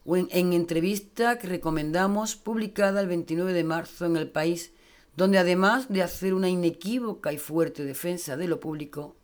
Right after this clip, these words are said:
manifiesta: "Me preocupa que esto sirva para ocultar otras pandemias gravísimas, plagas como el deterioro de la educación, la cultura y el conocimiento".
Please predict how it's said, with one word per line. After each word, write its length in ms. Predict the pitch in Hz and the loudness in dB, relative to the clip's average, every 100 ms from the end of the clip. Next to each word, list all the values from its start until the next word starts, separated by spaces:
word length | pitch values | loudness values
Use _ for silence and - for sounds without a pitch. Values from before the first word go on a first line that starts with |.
| _ | _
manifiesta: 680 | 156 156 - - - - - _ _ _ _ _ _ - _ _ _ - | -4 -4 -4 -8 -14 -20 -20 _ _ _ _ _ _ -20 _ _ _ -4
"Me 140 | 175 | -2
preocupa 640 | 170 165 170 196 214 233 - _ | 0 -2 -2 -6 -4 -6 -8 _
que 100 | 170 | -4
esto 240 | 175 - | -4 -6
sirva 460 | 190 - 196 185 190 | -6 -4 -2 -2 -2
para 180 | 180 160 | 0 0
ocultar 420 | 151 143 - 190 | -2 -8 -4 -4
otras 300 | 190 175 165 | -4 -8 -10
pandemias 580 | - 156 156 165 160 143 | -6 -6 -2 -2 -4 -6
gravísimas, 680 | 143 151 170 139 135 110 - _ _ | -6 -6 -6 -10 -12 -14 -20 _ _
plagas 460 | - 180 202 214 233 | -4 0 0 0 -4
como 260 | - 180 170 | -8 -4 -4
el 80 | |
deterioro 540 | 156 151 143 165 175 147 | -4 -6 -4 -2 -2 -2
de 100 | 139 | -4
la 60 | |
educación, 600 | 139 175 143 - 151 139 - - - | -6 -8 -10 -8 -8 -8 -10 -18 -18
la 180 | - 151 | -8 -8
cultura 640 | - 123 - 160 143 131 - _ | -6 -10 -8 -8 -6 -8 -12 _
y 140 | 143 | -8
el 100 | 139 | -8
conocimiento". 800 | - 127 117 110 85 - _ - | -8 -10 -10 -14 -16 -16 _ -20